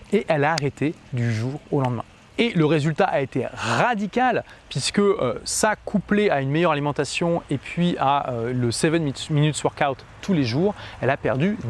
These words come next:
dix kilos en six mois. Donc c'est pas rien du tout. Aujourd'hui, elle a beaucoup plus d'énergie, de pêche et elle n'a pas besoin de boire de Red Bull.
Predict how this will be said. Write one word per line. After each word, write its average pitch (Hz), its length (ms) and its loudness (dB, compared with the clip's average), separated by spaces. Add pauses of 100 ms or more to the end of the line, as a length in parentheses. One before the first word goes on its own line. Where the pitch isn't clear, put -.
(160)
dix 240 180 2
kilos 208 460 0
en 185 180 2
six - 320 -2
mois. 208 260 4
Donc 127 180 -4
c'est - 180 -2
pas - 200 -4
rien 165 180 0
du 131 100 -2
tout. 185 120 -2
Aujourd'hui, 135 260 2
elle 135 80 2
a 110 40 0
beaucoup 127 200 -4
plus 143 160 -6
d'énergie, 117 480 -2 (320)
de 123 100 2
pêche 160 400 0
et 135 140 -4
elle 120 80 -8
n'a 107 80 -12 (100)
pas 185 140 2
besoin 127 500 0
de 123 80 -2
boire 131 380 0
de 127 80 -2
Red 113 160 -4
Bull. 107 180 -6